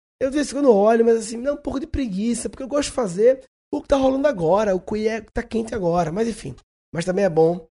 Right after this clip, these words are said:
no aperto, quando eu, de vez em quando eu me aperto, viu? Eu aperto, "Caralho, fudeu, amanhã tem podcast, não gravei ainda." Num aperto desse, e eu busco o banco de dados aí. Bem, quem quiser comentar sobre esse episódio, guncast com B R barra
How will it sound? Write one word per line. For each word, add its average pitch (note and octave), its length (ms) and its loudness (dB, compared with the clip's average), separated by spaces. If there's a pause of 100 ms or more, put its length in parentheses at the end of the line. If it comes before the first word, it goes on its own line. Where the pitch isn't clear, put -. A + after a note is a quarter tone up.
(100)
no E3+ 60 4
aperto, E3+ 540 2
quando D#3 180 0
eu, E3 100 -2
de - 300 -14
vez D3+ 100 -2
em - 40 -12
quando F3+ 120 -2
eu G#3+ 40 0
me B3 60 2
aperto, D#3+ 400 -4
viu? D3 100 -10
Eu D#3+ 80 -8
aperto, F3 280 -6
"Caralho, F#3+ 300 -2
fudeu, F3 420 -2
amanhã F#3+ 220 -2
tem - 80 -18
podcast, G3 520 -6
não F#3+ 80 -6
gravei F3+ 300 -2
ainda." G3+ 400 0 (380)
Num C4+ 100 4
aperto G#3+ 360 4
desse, F#3 520 -2 (320)
e D#3 60 -2
eu E3 320 0 (200)
busco E3+ 340 -2
o D3 200 -4
banco D3+ 220 -4
de D#3+ 80 -6
dados C#3 280 -4
aí. A2+ 200 -6 (340)
Bem, F#3 280 0 (200)
quem B3+ 140 8
quiser A3 400 0
comentar G#3 300 -2
sobre G3 160 -4
esse F3+ 100 -6
episódio, F3 580 2 (320)
guncast G3 760 0
com F#3+ 160 -4
B F3 100 0
R F3 380 0
barra F3 500 0